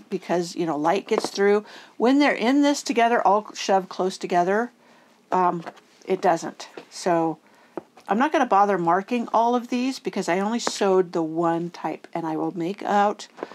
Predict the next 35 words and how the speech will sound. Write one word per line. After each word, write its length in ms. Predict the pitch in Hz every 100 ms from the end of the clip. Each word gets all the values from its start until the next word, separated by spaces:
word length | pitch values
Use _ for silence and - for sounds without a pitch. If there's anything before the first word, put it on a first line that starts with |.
| - - 214
a 100 | 226
marker 540 | 196 175 170 196 -
over 200 | 170 175
there 240 | 165 170
that 140 | 180 -
I 120 | 156
have 260 | 170 175 -
cleaned 380 | - 180 254
up, 320 | 240 180 - - _ - - _
and 100 | 180
I'll 100 | 170
put 240 | - - 214
it 100 | -
in 140 | 196
those 200 | 180 175
pots. 500 | - - - - - -
And 140 | 185
any 320 | - 220 240
others 400 | 247 285 311 262
I 120 | 208
may 200 | 196 190
have 320 | 190 196 180 180
share 360 | - 196 202
this 220 | 196 208
tray, 640 | - - 294 190 170 175 - - - - -
I 120 | -
then 260 | 170 185 175
will 140 | 180
mark. 460 | 180 170 - - - - - _ - - _ _ _ _ - -
And, 360 | 175 165 160
um, 400 | 160 160 165 175 - -
that 160 | 175 165
just 180 | 165
saves 260 | - 156 -
time. 340 | - - -